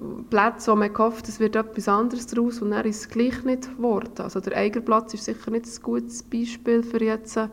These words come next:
wie man, äh, äh, einen Kreisel schön gestaltet.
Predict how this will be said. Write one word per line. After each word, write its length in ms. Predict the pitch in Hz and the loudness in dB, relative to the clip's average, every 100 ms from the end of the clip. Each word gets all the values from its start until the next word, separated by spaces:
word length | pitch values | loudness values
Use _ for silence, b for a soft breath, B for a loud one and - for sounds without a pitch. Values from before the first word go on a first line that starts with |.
| B B B B B - - | B B B B B -12 0
wie 200 | 220 220 | 4 6
man, 280 | 220 214 214 - - - - 262 - | 6 4 0 -4 -6 -8 -10 -12 -6
äh, 100 | - | -4
äh, 300 | - 220 - - | -2 -2 -2 -4
einen 100 | 220 | -6
Kreisel 680 | 220 226 214 226 233 226 226 - | 2 6 6 6 2 2 2 -2
schön 460 | - 214 220 233 | 4 4 6 2
gestaltet. 920 | - - 226 202 - - - - - | -2 6 6 6 2 -8 -12 -12 -16